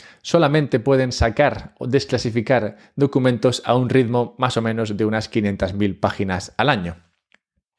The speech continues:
Claro, si tú calculas una división fácil,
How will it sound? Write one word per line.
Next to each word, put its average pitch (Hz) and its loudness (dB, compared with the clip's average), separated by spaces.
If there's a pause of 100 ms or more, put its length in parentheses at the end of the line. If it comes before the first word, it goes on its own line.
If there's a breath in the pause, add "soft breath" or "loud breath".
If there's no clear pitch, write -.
(380)
Claro, 127 2
si 120 -2
tú 147 0
calculas 123 2
una 110 -4
división 101 -4
fácil, 95 -6